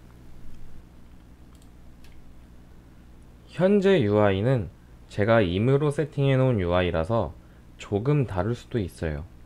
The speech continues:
그 부분 감안해서 설명을 드릴게요. 오브젝트가 임포트되면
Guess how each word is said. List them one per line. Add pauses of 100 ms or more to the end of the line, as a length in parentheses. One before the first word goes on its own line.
(760)
그
부분
감안해서
설명을
드릴게요. (1600)
오브젝트가
임포트되면